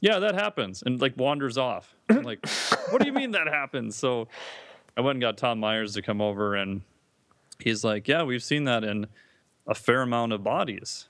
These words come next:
Speaker 1: And I thought, you know, later, I'm still thinking in my head,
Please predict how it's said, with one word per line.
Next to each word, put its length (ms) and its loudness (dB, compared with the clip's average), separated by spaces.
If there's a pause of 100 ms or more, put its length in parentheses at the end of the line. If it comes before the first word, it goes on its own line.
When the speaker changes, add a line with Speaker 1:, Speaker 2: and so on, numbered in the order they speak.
Speaker 1:
And 100 4
I 80 2
thought, 420 0
you 100 0
know, 80 2
later, 260 4
I'm 120 0
still 240 0
thinking 300 -2
in 60 -2
my 140 0
head, 300 2